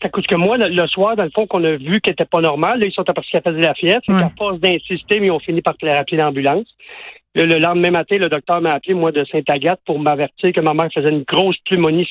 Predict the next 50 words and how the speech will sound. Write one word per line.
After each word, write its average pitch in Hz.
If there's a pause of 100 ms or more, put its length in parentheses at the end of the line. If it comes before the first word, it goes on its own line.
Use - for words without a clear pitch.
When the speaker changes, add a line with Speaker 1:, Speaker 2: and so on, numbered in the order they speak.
Speaker 1:
sévère, 147
qui -
était 147
vraiment 147
beaucoup 143
de -
sécrétion, 208
Speaker 2:
Mm. 156
Speaker 1:
ces 147
choses-là. 139 (1120)
Puis 151 (140)
finalement, 175
pour 165
m'appeler 165
le 190
lendemain, 165
même 175
par 160
erreur, 170
le 180
médecin 170
m'a 175
appelé, 165
il 180
disait 147
qu'il 165
appelait, 160
euh, 139 (680)
l'urgence 165
santé, 156
je -
pense, 196
là, 170
les, 151
euh, - (100)
puis 160
il 151
m'a 147
dit, « 143 (220)
Écoutez, 185
il 175
dit, 143
je 143
me 156
trompe 180
de 175
numéro, » 165
il 160
dit... 151
Euh, 139